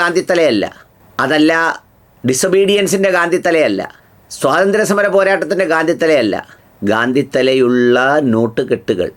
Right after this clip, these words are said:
നോട്ടുകെട്ടുകൾ. ഈ നോട്ടുകെട്ടുകൾ എവിടുന്നാണ്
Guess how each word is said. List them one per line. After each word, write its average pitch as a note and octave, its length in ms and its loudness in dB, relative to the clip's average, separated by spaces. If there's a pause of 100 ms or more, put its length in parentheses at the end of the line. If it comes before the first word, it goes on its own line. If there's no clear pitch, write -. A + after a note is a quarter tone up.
(640)
നോട്ടുകെട്ടുകൾ. C3 640 -4 (380)
ഈ - 20 4 (140)
നോട്ടുകെട്ടുകൾ G3 600 0 (340)
എവിടുന്നാണ് F3 480 2